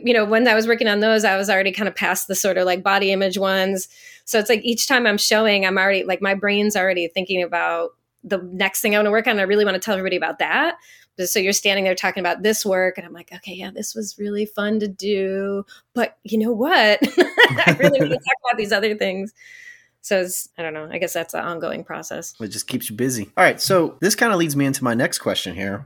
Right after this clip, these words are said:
Speaker 2: which is, um, what's a hard reality you've had to deal with and accept?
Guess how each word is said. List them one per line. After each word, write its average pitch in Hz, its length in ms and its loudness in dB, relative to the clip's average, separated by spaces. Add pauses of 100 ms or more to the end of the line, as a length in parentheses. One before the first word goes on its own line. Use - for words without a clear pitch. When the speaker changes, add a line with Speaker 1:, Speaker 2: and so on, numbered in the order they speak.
Speaker 2:
which - 220 -6
is, 110 300 -2
um, 107 400 0 (140)
what's - 240 0
a 208 40 2
hard 147 340 2
reality 120 760 0 (340)
you've 127 180 0
had 123 160 0
to 113 60 -2
deal 117 280 0
with 101 420 -4 (160)
and 127 200 0
accept? - 640 -4